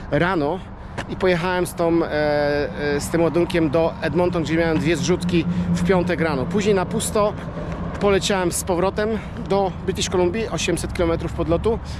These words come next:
Podjąłem następny ładunek, e, w sobotę po południu i w niedzielę rano dostarczyłem go w British Columbia i wróciłem do miejscowości Hope, gdzie teraz się znajduję i kręcę pauzę. Tamten tydzień był bardzo produktywny,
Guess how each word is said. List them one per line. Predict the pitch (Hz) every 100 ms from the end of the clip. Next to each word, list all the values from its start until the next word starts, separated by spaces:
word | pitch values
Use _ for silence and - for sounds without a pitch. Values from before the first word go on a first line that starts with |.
| - -
Podjąłem | 165 185 180
następny | 165 - 190 185
ładunek, | 180 165 180 160 -
e, | 160 151
w | -
sobotę | 165 160 175 202 208 170 -
po | 156
południu | 175 180 202 254 240 - - - -
i | 202
w |
niedzielę | 190 180 185
rano | 175 175 180 160 156
dostarczyłem | 156 151 160 - 170 151
go | 147 151 - - - -
w | -
British | 175 -
Columbia | 170 190 202
i | 208 233 233
wróciłem | 202 - 196 180
do | 160
miejscowości | 170 170 170 160 - 123
Hope, | 196 -
gdzie | 147
teraz | 165 156
się | -
znajduję | 147 143 180 165
i | 160
kręcę | 175 156 160
pauzę. | 165 135 120 - - - 190
Tamten | 220 254 233
tydzień | 233 214 226
był | 196 170
bardzo | 196 202 196
produktywny, | 180 180 - 170 170 202